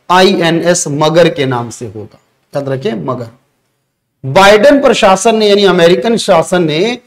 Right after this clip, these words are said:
घरेलू नीति सलाहकार के रूप में चुना है किसे? जो भारतीय मूल की होने वाली हैं, अमेरिका की domestic policy advisor कौन चुनी गई?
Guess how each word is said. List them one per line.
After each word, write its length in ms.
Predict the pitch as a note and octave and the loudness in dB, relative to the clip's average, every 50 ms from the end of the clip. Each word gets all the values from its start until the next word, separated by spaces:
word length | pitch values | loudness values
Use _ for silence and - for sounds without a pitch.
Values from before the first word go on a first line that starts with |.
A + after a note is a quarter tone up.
| _ _ _ - | _ _ _ -12
घरेलू 540 | B2+ A#2 B2+ E3+ F3 F#3 F#3+ G3+ G#3+ A#3+ A#3+ A3 | -6 -2 2 2 4 4 4 4 4 2 2 2
नीति 340 | G3 F#3 F#3 F3+ F#3+ A3 G3+ | 2 0 0 0 -2 -2 -2
सलाहकार 640 | - - D3+ E3 C#3+ B2+ E3+ E3+ - F3+ G3 G3+ G3 | -2 -2 -2 -2 -2 -2 -2 -2 0 2 2 2 0
के 140 | - F#3 | 0 -2
रूप 140 | E3+ E3+ F3 | 0 0 -2
में 120 | E3+ E3+ E3 | -2 -4 -4
चुना 240 | - D#3 D#3 D#3 | -4 -2 -2 0
है 80 | D3+ D3 | -2 -2
किसे? 520 | D3 - D3+ C3+ - D3 C#3+ D3+ D#3 D3 - _ _ - C3+ | -4 -6 -8 -6 -4 -2 -2 -2 -2 -6 -10 _ _ -8 -4
जो 100 | D#3 D3+ | -4 -2
भारतीय 440 | B2+ A#2 D3 D#3 E3 E3 - F#3+ F3+ | 0 0 2 2 2 0 0 -2 -2
मूल 280 | E3 D#3+ E3 F#3 G3 F3+ | 0 0 0 -2 -2 -2
की 120 | D#3+ E3+ | -2 -2
होने 240 | C#3+ D3+ D3+ C#3+ C#3+ | -2 -2 -2 -2 -2
वाली 340 | D3 C#3+ C#3 D3 C#3+ C#3+ C#3+ | -2 -2 -2 -2 -4 -4 -4
हैं, 260 | E3+ G3+ G#3+ G3+ - _ _ _ - - | -2 -2 -4 -4 -6 _ _ _ -8 -6
अमेरिका 560 | E3 F3 E3 E3 E3+ F3+ F#3 F#3 F#3+ G3+ G3+ G3 | -4 -2 0 0 2 0 0 0 0 0 0 0
की 240 | - - G#3 G#3 G3 | -2 -4 -4 -4 -4
domestic 680 | D3+ C3 D#3 D#3 D#3+ D#3 D#3 D#3 - - G3+ F3+ - - | -2 0 0 0 0 -2 -6 -6 -6 -8 -8 -8 -6 -4
policy 380 | D#3 D#3 D#3+ D3+ C3+ - F3+ F3 | -2 0 0 0 0 0 2 2
advisor 480 | D3+ C#3 C3+ C3+ C3+ C3+ B2+ D3 D3 D3 | 2 2 2 0 0 0 0 -2 -4 -4
कौन 260 | - - D#3+ D3+ C#3+ | -4 -6 -4 -4 -4
चुनी 240 | B2+ C3+ A#2+ A#2+ A#2 | -4 -6 -6 -8 -8
गई? 200 | A2 A2 A2 | -12 -14 -18